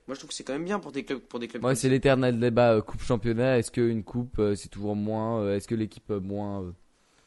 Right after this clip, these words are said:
Speaker 2: moins, une équipe, euh, moins forte peut gagner une coupe alors que pas un championnat ? Et c'est le, c'est un peu le, la problématique aussi de, de Manchester City.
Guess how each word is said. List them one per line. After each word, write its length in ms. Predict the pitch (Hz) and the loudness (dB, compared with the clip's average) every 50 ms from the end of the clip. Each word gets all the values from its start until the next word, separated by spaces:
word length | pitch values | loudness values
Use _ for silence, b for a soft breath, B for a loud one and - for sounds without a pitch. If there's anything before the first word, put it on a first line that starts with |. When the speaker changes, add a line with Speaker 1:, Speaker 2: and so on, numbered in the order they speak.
| b b b b _ - | b b b b _ -8
Speaker 2:
moins, 200 | 104 104 110 - | -6 -4 -4 -4
une 140 | - 117 123 | -2 -2 -2
équipe, 240 | 117 98 - - - | -2 -4 -6 -2 0
euh, 120 | 117 117 113 | 2 2 2
moins 340 | 113 113 110 110 113 117 117 | 2 0 0 0 -2 -2 -4
forte 360 | - - 123 123 123 - - | -2 -2 -2 -2 -2 -4 -6
peut 100 | 117 113 | -2 -2
gagner 180 | 110 113 113 | 0 0 0
une 100 | 113 107 | -2 -4
coupe 240 | 95 - 123 123 117 | -4 -4 -6 -4 -2
alors 220 | 127 110 101 101 - | 0 -2 -2 -2 -4
que 80 | - | -6
pas 240 | 101 - - 113 110 | -8 -4 -2 -2 -2
un 100 | 107 107 | -2 -4
championnat ? 560 | - - 110 95 - 101 95 101 107 117 113 | -6 -8 -8 -8 -6 -8 -6 -6 -6 -6 -6
Et 60 | 101 | -6
c'est 180 | 92 - - 92 | -8 -8 -10 -8
le, 220 | 90 90 87 85 85 _ _ _ _ _ _ _ _ _ | -8 -8 -8 -10 -12 _ _ _ _ _ _ _ _ _
c'est 160 | - - 107 | -12 -8 -6
un 80 | 104 98 | -6 -4
peu 140 | - 113 113 | -2 -2 -2
le, 280 | 110 107 101 101 101 98 | 0 2 2 2 2 0
la 200 | 98 98 101 98 | 0 -2 -2 -2
problématique 500 | - 117 113 113 110 104 - - - - | -2 -2 -2 -2 -2 -4 -6 -6 -6 -6
aussi 180 | 113 - - 107 | -6 -6 0 2
de, 260 | 110 104 98 98 95 | 4 6 6 6 4
de 160 | 92 92 104 | 4 2 2
Manchester 420 | 101 107 113 110 - - - 117 | 2 2 0 0 -4 -4 -4 -4
City. 460 | 101 - - - - - 120 123 - | -4 -4 -8 -10 -8 -6 -8 -8 -10